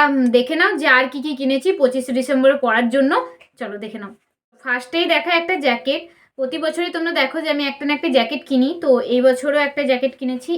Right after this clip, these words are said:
এই রকম টাইপের। এটা একটু অন্য রকমের, আর কাপড়ের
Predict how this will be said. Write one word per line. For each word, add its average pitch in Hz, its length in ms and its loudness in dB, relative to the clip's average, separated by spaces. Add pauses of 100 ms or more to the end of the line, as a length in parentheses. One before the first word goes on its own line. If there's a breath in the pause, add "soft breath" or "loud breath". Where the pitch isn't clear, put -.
(180)
এই 277 80 4 (100)
রকম 233 200 -2 (120)
টাইপের। 220 380 -4 (440 loud breath)
এটা 254 220 -4
একটু - 140 -6 (180)
অন্য 339 200 4 (160)
রকমের, 262 440 0
আর 262 80 2 (120)
কাপড়ের 320 480 2